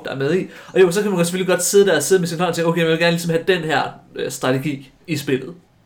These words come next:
Men som udgangspunkt sådan i grundspillet, som nok er det, som de fleste folk spiller, nej. Det første, man jo venter på, det er,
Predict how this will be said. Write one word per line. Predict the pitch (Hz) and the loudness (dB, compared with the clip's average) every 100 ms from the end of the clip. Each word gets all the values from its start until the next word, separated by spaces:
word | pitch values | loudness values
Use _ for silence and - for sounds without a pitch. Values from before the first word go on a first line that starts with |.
| - | -2
Men | 180 | 0
som | 214 | 2
udgangspunkt | 240 240 170 - 160 | 4 4 0 0 -2
sådan | 143 143 | -2 -2
i | 135 131 | -2 0
grundspillet, | - 175 175 135 127 | 0 0 0 0 0
som | 135 | 0
nok | 135 | 0
er | 135 | 2
det, | 139 | -2
som | 151 | -2
de | 131 | -4
fleste | 131 135 131 | -4 -4 -4
folk | 131 - - | -6 -6 -10
spiller, | - - 143 170 185 - _ - 151 147 143 143 143 143 | -8 -2 0 0 -2 -10 _ -10 -8 -8 -10 -8 -8 -2
nej. | 139 - - - _ | 0 0 -4 -20 _
Det | 170 | -2
første, | 202 214 208 | 2 4 2
man | 185 160 | 0 2
jo | |
venter | 156 160 160 | 4 4 4
på, | 160 139 | 2 0
det | 170 | 2
er, | 151 | 2